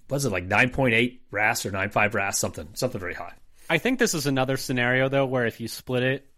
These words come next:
Speaker 2: pass, pass grade and pa-, pass defense and run defense, the, the Packers would, would have a large variance, we'll say. I think the, I am a little concerned about the run defense this year, and I've heard a lot
Speaker 1: Well,
Speaker 2: of,
Speaker 1: yeah,
Speaker 2: uh,
Speaker 1: we were, like, one of the worst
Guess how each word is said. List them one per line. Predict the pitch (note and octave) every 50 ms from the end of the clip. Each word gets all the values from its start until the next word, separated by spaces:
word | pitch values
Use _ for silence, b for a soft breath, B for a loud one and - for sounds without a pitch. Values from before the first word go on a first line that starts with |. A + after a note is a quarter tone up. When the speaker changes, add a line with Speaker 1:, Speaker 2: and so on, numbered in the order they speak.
| - - _ _ _ _
Speaker 2:
pass, | - C#3 A#2+ A#2+ B2 - - _ _ _ - -
pass | - B2 B2 C3 -
grade | - C#3+ C3+ C3 B2+
and | B2+ B2+ B2 B2 B2 A#2+ - _
pa-, | - D#3 - - - _ _ _ - - D3
pass | - E3+ E3 E3 -
defense | - E3+ D3+ - E3 D#3 D3 -
and | C3+ C3
run | C3 C3+ C#3+
defense, | C#3+ D3 D3+ - D#3+ D3+ D#3 D#3+ - -
the, | C#3+ C3 B2
the | A2+ A#2 C3
Packers | A#2+ - C3+ B2+ - - B2 G#2+ A2+
would, | A#2+ A2+ G#2 G#2+ A#2+ - _ b b b b b b b b b b b
would | C#3+ D3+ B2+
have | A2 D#3 C#3+
a | C3+ C3
large | C3 C3 C#3+ E3 F#3 G3 F#3+ F#3+ D#3+ C#3
variance, | C#3+ D#3 D#3+ E3 E3 D#3 C#3+ B2 A2 A2 A2 - -
we'll | B2+ C3 B2
say. | - - C3 A2+
I | A#2+ C3
think | - F#3+ F#3 D3+
the, | - D#3+ C3+ B B B B B
I | C#3+ C#3+ D#3 E3+
am | E3+ E3+
a | D#3
little | D3 C#3 D3+ C#3 C#3 C3
concerned | - C3+ B2 - C#3 B2 A#2 A2
about | A2 A2 G#2+ -
the | A2+ G#2+
run | G#2+ G#2 G2+
defense | G2+ G#2+ G#2 - G#2+ G#2
this | - B2 - -
year, | D#3+
and | E3 D#3+
I've | D3 -
heard | E3+ F#3 E3+
a |
lot | D3 C3+ C3 B2+ A#2+
Speaker 1:
Well, | A#2 A2+
Speaker 2:
of, | A2 G#2+
Speaker 1:
yeah, | G#2+ A#2+ E3 F3+ C#3 A2
Speaker 2:
uh, | G#2
Speaker 1:
we | G#2 A#2 B2+ C3
were, | B2 A#2+ A#2+
like, | A#2 A2+ A2 A2
one | C3 B2+ B2
of | A#2+
the | A2+
worst | G#2 G#2 B2 C3 - - - - - - - - - -